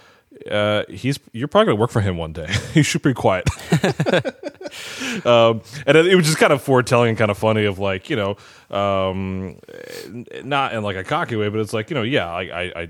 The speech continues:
I do run a department now. You know, I have, you know, eight audio techs that work under me. Like, it's, it, it's just was part of the progression. Um, and, uh,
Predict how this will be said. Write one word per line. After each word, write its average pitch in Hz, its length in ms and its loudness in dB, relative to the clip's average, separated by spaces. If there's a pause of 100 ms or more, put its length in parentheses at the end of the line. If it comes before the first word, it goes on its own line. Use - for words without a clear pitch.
(120)
I 90 60 -12
do 87 180 -10
run 95 160 0
a 107 40 0
department 107 460 0
now. 82 180 -6
You 92 120 -4
know, 87 100 -4
I 95 120 -2
have, 92 320 -6
you 98 60 -10
know, 101 180 -6
eight 107 300 -10
audio 110 260 2
techs 117 240 -4
that 101 80 -6
work 110 180 -4
under 127 180 0
me. 90 160 -8
Like, 87 200 -8
it's, 95 220 -6 (360)
it, 95 200 -2
it's 90 220 -4
just 92 140 -8 (160)
was 90 120 -6
part 87 300 -2
of 87 60 -6
the 90 60 -4
progression. 87 680 -4
Um, 85 600 -8
and, 87 360 -8
uh, 87 120 -6